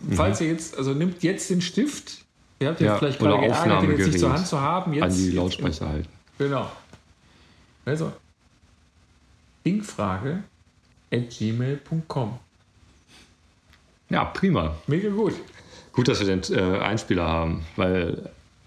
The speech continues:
Speaker 1: das wäre ohne nicht so einfach.
Speaker 2: Letztes Mal hatten wir ja auch so diese Sache, dass wir unseren, ähm, unseren Instagram, äh, äh, ähm, Account vorstellen wollten. Und tatsächlich war es historisch.
Speaker 1: Stimmt.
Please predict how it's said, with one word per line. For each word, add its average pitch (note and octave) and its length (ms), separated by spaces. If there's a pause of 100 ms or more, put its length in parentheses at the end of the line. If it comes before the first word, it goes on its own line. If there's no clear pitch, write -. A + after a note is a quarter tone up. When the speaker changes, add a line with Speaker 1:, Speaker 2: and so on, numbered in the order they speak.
(160)
Speaker 1:
das G2+ 220
wäre A2 300
ohne B2 220
nicht A2 240
so G2 200
einfach. G#2 500 (180)
Speaker 2:
Letztes G3+ 440
Mal A3 180
hatten F3+ 240
wir E3+ 80
ja F3 140
auch F3 240
so - 120
diese D3 260
Sache, D#3 300
dass C3 300
wir C3+ 120
unseren, B2+ 760
ähm, A2 640 (540)
unseren A2+ 720
Instagram, A2+ 840 (100)
äh, A2+ 60
äh, G#2 880
ähm, G#2 280
Account A2 360
vorstellen A2 480
wollten. G#2+ 400
Und C3 140
tatsächlich D#3+ 440
war D3+ 120
es D3+ 100
historisch. C4 600
Speaker 1:
Stimmt. - 260